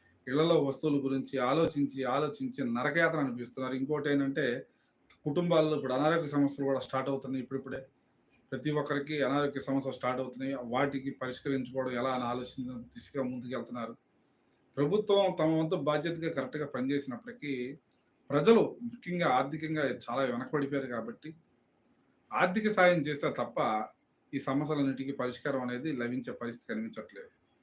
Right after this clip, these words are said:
దయచేసి రాష్ట్ర ముఖ్యమంత్రి చంద్రబాబు నాయుడు గారు, ఉప ముఖ్యమంత్రి పవన్ కళ్యాణ్ గారు గాని, మరి మంత్రి నారాయణ గారు కావచ్చు, అదేవిధంగా నారా లోకేష్ గారు కావచ్చు,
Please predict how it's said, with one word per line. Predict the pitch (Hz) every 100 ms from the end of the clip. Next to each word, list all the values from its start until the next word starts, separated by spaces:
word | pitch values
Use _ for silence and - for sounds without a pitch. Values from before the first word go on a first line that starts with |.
| _ _ _ _ _ _ _ _ _ _ _ _ _ _ - _ _ _ _ -
దయచేసి | 143 170 185 175 - 156 156
రాష్ట్ర | 151 151 -
ముఖ్యమంత్రి | 160 143 151 147 139 143 127 127 - _ _ _ -
చంద్రబాబు | 127 147 156 147
నాయుడు | 135 131
గారు, | 135 131
ఉప | 139 120 135
ముఖ్యమంత్రి | 147 135 135 131 135 139 120 117 - _ _ _ _
పవన్ | 123 143 147
కళ్యాణ్ | 131 127 127
గారు | 123 123
గాని, | 127 127 143 _ _ _ _ _ _ -
మరి | 127 131 110 -
మంత్రి | 127 135 127
నారాయణ | 127 135 139 131
గారు | 127 123
కావచ్చు, | 120 123 - 135 - _ _ -
అదేవిధంగా | 117 127 127 127 139 135
నారా | 120 123 123
లోకేష్ | 120 120 143 123
గారు | 123
కావచ్చు, | 120 120 120 - 139